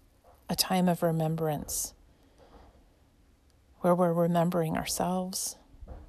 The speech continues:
each other, and we're remembering,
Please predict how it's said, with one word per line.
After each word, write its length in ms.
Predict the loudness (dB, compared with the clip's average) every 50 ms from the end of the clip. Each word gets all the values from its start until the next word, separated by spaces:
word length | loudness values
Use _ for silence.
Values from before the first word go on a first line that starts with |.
| -20 -20 -20 -20 -20 -20 _ _ _ _ _ _ -10
each 200 | -6 -4 0 2
other, 460 | 2 4 4 2 0 0 -2 -4 -6 -10 -16 -20 _ _ -20 -20 _ _ _ _ _ _
and 160 | 2 4 6
we're 100 | 6 6
remembering, 800 | 6 6 4 6 6 6 4 4 4 2 2 0 0 -2 -4 -4